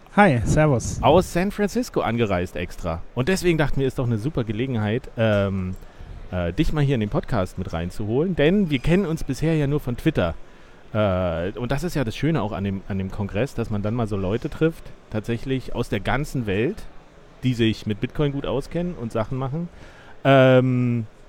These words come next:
Speaker 2: erzähl doch mal, was machst du eigentlich mit Bitcoin? Warum bist du hier beim Kongress in Leipzig?
Speaker 1: Also, danke erstmal, ist cool hier zu sein.
Speaker 2: <laughs>
Speaker 1: Ich bin hier, weil... Ähm, naja, Kongress halt, ist, ist cool, gibt's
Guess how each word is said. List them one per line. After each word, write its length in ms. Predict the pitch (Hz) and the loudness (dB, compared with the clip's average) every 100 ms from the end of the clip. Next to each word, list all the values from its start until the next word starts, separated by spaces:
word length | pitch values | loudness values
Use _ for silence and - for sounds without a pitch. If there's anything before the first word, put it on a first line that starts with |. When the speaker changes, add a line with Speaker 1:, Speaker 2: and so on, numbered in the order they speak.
| - - | -10 -2
Speaker 2:
erzähl 280 | 160 226 247 | 0 4 6
doch 100 | 196 | 6
mal, 180 | 127 | 4
was 120 | 107 135 | 2 2
machst 240 | 220 - | 0 0
du 40 | |
eigentlich 320 | 147 113 113 104 | 0 0 0 -2
mit 140 | 107 | 0
Bitcoin? 420 | 104 - 98 90 | -2 0 0 2
Warum 200 | 113 175 | 2 4
bist 200 | 185 - | 2 0
du 40 | 165 | 0
hier 160 | 156 | 0
beim 160 | 147 143 | 0 -2
Kongress 420 | - 139 160 - | -4 -2 -2 -2
in 80 | 123 | -2
Leipzig? 420 | 156 147 - 82 - - - - - | -2 -2 -6 -8 -8 -18 -20 -18 -8
Speaker 1:
Also, 400 | 175 160 156 135 | -4 -2 -2 0
danke 240 | - 202 208 | 0 2 4
erstmal, 320 | 196 - 196 | 4 6 4
ist 140 | 170 - | 0 0
cool 100 | 190 | 0
hier 160 | 202 233 | 0 0
zu 80 | |
sein. 240 | - 254 254 | 4 4 6
Speaker 2:
<laughs> 120 | 175 | 6
Speaker 1:
Ich 120 | 185 196 | 6 4
bin 580 | 208 202 202 196 196 196 - | 2 0 0 0 -2 -4 -4
hier, 400 | - 202 214 208 165 | 0 2 2 0 2
weil... 520 | 156 160 156 165 160 - - - - | 4 6 6 2 -2 -8 -20 -20 -10
Ähm, 520 | 151 147 147 147 147 147 - | -2 0 2 2 0 -4 -4
naja, 260 | 156 156 185 | 0 0 0
Kongress 560 | - 165 151 185 - | -4 -6 -4 -4 -2
halt, 320 | 139 151 196 | 0 0 0
ist, 440 | - 156 151 - - | 0 0 0 -2 -8
ist 240 | 170 - - | 2 2 2
cool, 240 | 226 190 185 | -2 0 0
gibt's 520 | 185 175 - - - | -4 -8 -10 -12 -12